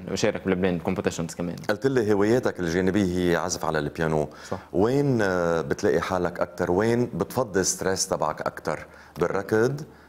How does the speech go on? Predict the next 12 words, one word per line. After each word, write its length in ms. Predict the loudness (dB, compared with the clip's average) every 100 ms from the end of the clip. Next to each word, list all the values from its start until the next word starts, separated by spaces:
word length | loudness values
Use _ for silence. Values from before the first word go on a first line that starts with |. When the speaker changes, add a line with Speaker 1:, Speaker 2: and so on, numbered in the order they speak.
| -4
Speaker 2:
بالفنون 400 | -4 -2 0 0
القتالية، 800 | -2 -4 -2 -2 0 2 2 0 -10 -20 -4
وعم 160 | -2 -2
نشوف 300 | -2 -4 -4
نحن 180 | -2
ال-، 320 | -2 0 -2 -2
البوكس 720 | -2 -2 -2 0 -2 -4 -2
تبعك، 540 | -2 0 0 0 0 -2
Speaker 1:
صح. 80 | -4 -6 -14
<laughs> 180 | -2 0
Speaker 2:
أو 360 | 2 2 2
بالعزف؟ 840 | 2 2 0 -2 -2 -2 -4 -14